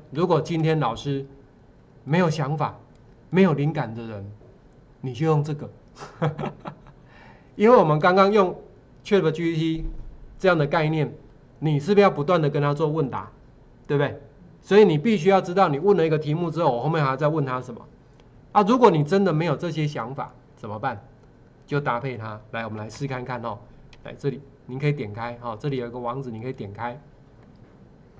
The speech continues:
好，那这个网站呢，支援中文，所以其实蛮方便。虽然你一开始进来它没有中文，好，但是没关系。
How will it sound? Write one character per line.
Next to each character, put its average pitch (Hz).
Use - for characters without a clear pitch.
好， 110
那 196
这 262
个 208
网 135
站 165
呢， 135
支 160
援 131
中 139
文， 120
所 151
以 147
其 147
实 143
蛮 120
方 127
便。 143
虽 180
然 160
你 139
一 190
开 160
始 120
进 156
来 113
它 131
没 143
有 120
中 131
文， 110
好， 104
但 151
是 156
没 127
关 156
系。 170